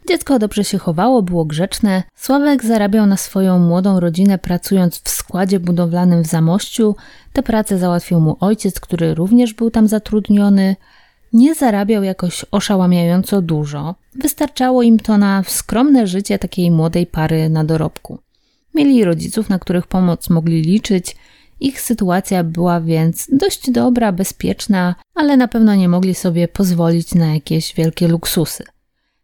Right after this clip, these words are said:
Dość szybko jednak okazało się, że dla Marzeny to było za mało. Ona nie chciała być skromną gospodynią domową, nie chciała spędzić kolejnych lat w pieluchach i garach.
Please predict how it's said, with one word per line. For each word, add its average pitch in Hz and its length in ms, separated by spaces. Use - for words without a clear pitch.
Dość 220 320
szybko 311 400
jednak 240 400
okazało 180 460
się, 185 180
że 175 160
dla 170 240
Marzeny 202 500
to 185 280
było 175 340
za 180 180
mało. 180 500
Ona 185 300
nie 170 120
chciała 160 340
być 147 180
skromną 151 520
gospodynią 151 600
domową, 185 520
nie 165 140
chciała 160 360
spędzić 170 600
kolejnych 165 500
lat 160 200
w - 100
pieluchach 165 600
i 160 80
garach. 165 600